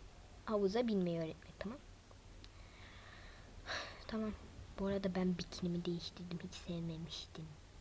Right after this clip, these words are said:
Neden aldın o zaman? Ben mi aldım? Bir arkadaşım hediye verdi. Çok güzeldi aslında. Şu an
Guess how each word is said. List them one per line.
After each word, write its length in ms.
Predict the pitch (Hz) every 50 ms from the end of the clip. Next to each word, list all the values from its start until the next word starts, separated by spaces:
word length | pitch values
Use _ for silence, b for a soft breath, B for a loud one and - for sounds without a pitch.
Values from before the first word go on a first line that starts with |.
| - - - - - - - - - - - - - - - - - - - - - - - - - -
Neden 400 | 220 214 202 202 202 214 220 233
aldın 440 | 233 226 214 196 196 190 190 196 196
o 40 |
zaman? 260 | 196 196 190 190 202 226 - - - - - - - - - - - - - - - - - -
Ben 180 | 240 254 277
mi 180 | 294 294 269 226
aldım? 480 | 196 190 190 185 185 - - 175 190
Bir 100 | - 247
arkadaşım 540 | 233 233 233 - - 226 247 240 - 262 240
hediye 420 | 226 226 214 208 220 220 220 220 226
verdi. 360 | 220 196 185 185 214 - 311 B B B B B B B B -
Çok 240 | - - 359 - -
güzeldi 360 | - 285 269 247 240 233 226
aslında. 540 | 226 226 - - - 262 262 277 311 370 330
Şu 220 | - - - 285 311
an 200 | 311 311 294